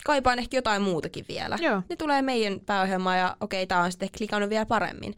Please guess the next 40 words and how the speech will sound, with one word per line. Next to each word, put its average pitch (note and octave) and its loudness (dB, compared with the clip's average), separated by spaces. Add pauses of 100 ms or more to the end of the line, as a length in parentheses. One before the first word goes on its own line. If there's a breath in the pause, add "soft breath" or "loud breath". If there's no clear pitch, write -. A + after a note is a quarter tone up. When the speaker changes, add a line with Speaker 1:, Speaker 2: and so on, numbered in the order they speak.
Speaker 2:
Niinpä. G#3 -6 (220)
Speaker 1:
Vaihtoehtoja B3+ 2
on D4 4 (200)
ja A3+ -2
kaikilla C4+ 2
on G3+ 0
omat A3 2
reittinsä F3 -2
ja G3 -4
se G#3+ -6
ei A3+ 2
ole B3 2
ainut A3 0
oikea F#3+ 0
reitti, F3+ -6
että F3 -6
heti G#3+ 0
osuu F3+ 0
oikea. E3+ -2
Speaker 2:
Niinpä. D#3+ -2
Speaker 1:
Jos D#3 0 (100)
osuu, F3+ 0 (100)
hieno G3+ -2
juttu, B3+ -4 (220)
hyvä. A3+ 0
Speaker 2:
Mm. F4 -4 (440 soft breath)
Speaker 1:
Mut F4 -10
jos - -4
ei, G3+ -4 (140)
se - -6
ei G3+ 0
haittaa G3 -2
ollenkaan, F3 -2
ei F#3 -2
ole - -4
yhtään D#3+ -4 (220)
niinku G#3 -8
huonompi F3+ 0
juttu. G3 -8
Speaker 2:
Niinpä. G#3 -2